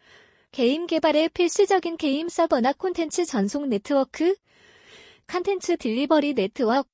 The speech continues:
등의 요소들에 대해 각각 비용을 내며 사용할 때에 비해 적게는 이십 퍼센트부터 최대 오십 퍼센트까지 저렴하게 이용이 가능하다. 예를 들어 기존 자체 시스템을 통해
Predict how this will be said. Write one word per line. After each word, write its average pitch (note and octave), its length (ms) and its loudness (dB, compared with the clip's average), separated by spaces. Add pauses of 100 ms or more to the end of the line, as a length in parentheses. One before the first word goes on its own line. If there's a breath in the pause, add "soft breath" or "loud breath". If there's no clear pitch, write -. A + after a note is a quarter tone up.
(120)
등의 B3+ 340 0
요소들에 D#4 480 2
대해 A#3 460 0
각각 C4+ 340 0
비용을 D4 440 0
내며 B3 360 2
사용할 F#4+ 440 0
때에 D4 240 2
비해 A#3+ 320 2
적게는 B3+ 680 -2
이십 G#3 260 -2
퍼센트부터 D#4+ 800 -2
최대 F4 360 0
오십 C4+ 320 2
퍼센트까지 D#4+ 800 -2
저렴하게 C4 560 0
이용이 A#3 380 2
가능하다. G3+ 800 0 (1200)
예를 B3 300 0
들어 C4+ 240 0
기존 D#4+ 380 -2
자체 D4+ 300 -2
시스템을 E4 560 -4
통해 B3 420 -4